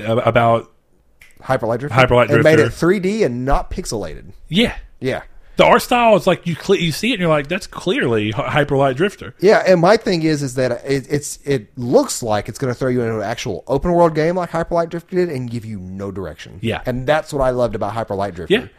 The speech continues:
Speaker 2: It's what I loved about A Link to the Past.
Speaker 1: And
Speaker 2: You get out of
Speaker 1: that's
Speaker 2: Link, like, the first hour of Link to the Past, you're not told explicitly where
Speaker 1: What
Speaker 2: to
Speaker 1: to
Speaker 2: go
Speaker 1: do.
Speaker 2: in what order. You're just like, "Here, there are pendants on this map. Go
Speaker 1: Yeah.
Speaker 2: get the pendants."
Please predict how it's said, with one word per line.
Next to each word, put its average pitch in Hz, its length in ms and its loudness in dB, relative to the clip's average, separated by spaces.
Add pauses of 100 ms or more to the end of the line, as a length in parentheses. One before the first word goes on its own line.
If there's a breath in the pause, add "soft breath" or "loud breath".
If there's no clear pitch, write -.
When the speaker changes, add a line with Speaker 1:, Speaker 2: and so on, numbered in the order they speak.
Speaker 2:
It's 127 140 -6
what 151 80 6
I 151 60 8
loved 151 200 4
about 147 200 4
A - 20 4
Link 156 160 0
to 151 40 -8
the 147 80 -4
Past. 147 400 0 (160 soft breath)
Speaker 1:
And 147 140 -2
Speaker 2:
You 185 60 2
get 147 120 6
out 208 120 6
of 196 60 4
Speaker 1:
that's 170 100 4
Speaker 2:
Link, 185 140 2
like, 139 240 -2
the 131 120 0
first 165 260 -2
hour 139 160 2
of 165 60 4
Link 165 120 -2
to 120 40 -12
the 156 80 -2
Past, 180 320 0
you're 190 100 0
not 214 100 0
told 139 200 0
explicitly 117 840 -6 (300 soft breath)
where 120 200 2
Speaker 1:
What 139 60 0
Speaker 2:
to 131 80 -2
Speaker 1:
to 107 40 -2
Speaker 2:
go 139 380 4
Speaker 1:
do. 127 60 -4
Speaker 2:
in 120 160 -4
what 131 160 2
order. 131 340 0
You're 165 120 -2
just 151 140 -10
like, 151 220 -4 (140)
"Here, 202 180 0
there 160 80 4
are 160 40 0
pendants 147 420 -2
on 117 80 -6
this 110 120 -8
map. 104 200 -8
Go 135 80 -2
Speaker 1:
Yeah. 139 160 4
Speaker 2:
get 113 80 -4
the - 60 -4
pendants." 104 440 -8